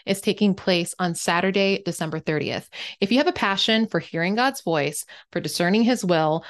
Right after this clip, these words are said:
for understanding what he has for you, particularly in the new year ahead, I want to invite you to join me on this summit live. This is a really exciting opportunity to experience prophetic listening,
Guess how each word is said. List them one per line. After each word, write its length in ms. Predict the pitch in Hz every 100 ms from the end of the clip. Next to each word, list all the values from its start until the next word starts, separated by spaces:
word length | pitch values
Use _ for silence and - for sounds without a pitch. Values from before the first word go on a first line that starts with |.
| - -
for 120 | -
understanding 760 | 196 185 - 220 240 226 196 170
what 140 | 175
he 160 | - 233
has 260 | 294 311
for 140 | - 214
you, 180 | 165
particularly 640 | 156 233 - 311 311 294 -
in 100 | 208
the 60 |
new 260 | 190 185 214
year 440 | 226 202 190 185 -
ahead, 540 | - - 220 151 180 - - -
I 60 |
want 140 | 190 196
to 40 |
invite 320 | 185 196 220
you 120 | 214
to 100 | 190
join 340 | 202 196 185 185
me 240 | 175 175 - -
on 320 | 175 175 185
this 280 | 170 165 -
summit 420 | - 165 165 - -
live. 640 | 156 160 156 - - - - - - -
This 100 | 180
is 120 | 196
a 60 | 190
really 300 | 175 240 254
exciting 460 | - - 208 202 190
opportunity 580 | 185 185 196 202 208
to 120 | 202 175
experience 560 | - - 180 180 180
prophetic 360 | - 170 160 156
listening, 480 | 208 233 220 214